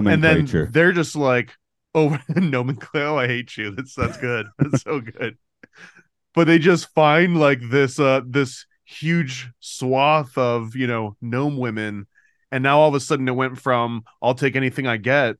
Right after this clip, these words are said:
Speaker 1: to pick your best out of, like, these twenty or thirty options.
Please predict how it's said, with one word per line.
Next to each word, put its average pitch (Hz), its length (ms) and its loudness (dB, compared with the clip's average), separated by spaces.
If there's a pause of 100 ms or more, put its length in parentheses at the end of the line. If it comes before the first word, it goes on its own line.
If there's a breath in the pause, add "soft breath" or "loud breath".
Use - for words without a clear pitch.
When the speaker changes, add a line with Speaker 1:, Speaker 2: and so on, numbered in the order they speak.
(140)
Speaker 1:
to 110 420 -4 (240 soft breath)
pick 135 280 -4
your 123 180 -2
best 120 360 0
out 117 100 2
of, 107 160 -4
like, 107 200 -2
these 107 180 -10
twenty 120 380 -6
or 110 80 -6
thirty 107 320 -6
options. 92 640 -6